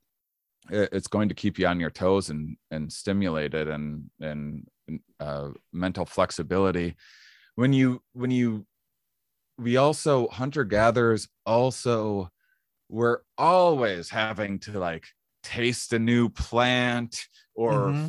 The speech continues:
Speaker 1: figure out a new place to go gather or build a shelter or hunt or whatever. And now you can fall into a routine where you do the exact same thing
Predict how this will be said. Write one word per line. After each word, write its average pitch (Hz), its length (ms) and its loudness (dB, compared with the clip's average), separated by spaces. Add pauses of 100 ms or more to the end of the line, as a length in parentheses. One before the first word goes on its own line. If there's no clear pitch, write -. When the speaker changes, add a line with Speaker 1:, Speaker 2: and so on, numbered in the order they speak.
(120)
Speaker 1:
figure 135 420 4
out 120 300 4
a 113 60 0
new 113 220 -4
place 117 400 0
to 120 100 -6
go 117 220 2
gather 113 920 2
or 110 260 -2
build 117 340 0
a 113 80 2
shelter 110 880 0
or 101 60 -2
hunt 113 480 -4
or 110 80 -4
whatever. 110 460 -2 (360)
And 120 220 -2
now 135 540 0 (320)
you 147 260 4
can 117 600 0
fall 113 560 6
into 110 440 0
a 101 80 6
routine 98 840 0 (320)
where 104 160 4
you 107 180 4
do 113 180 2
the 107 160 2
exact 98 1000 0 (280)
same 110 640 2
thing 82 640 -4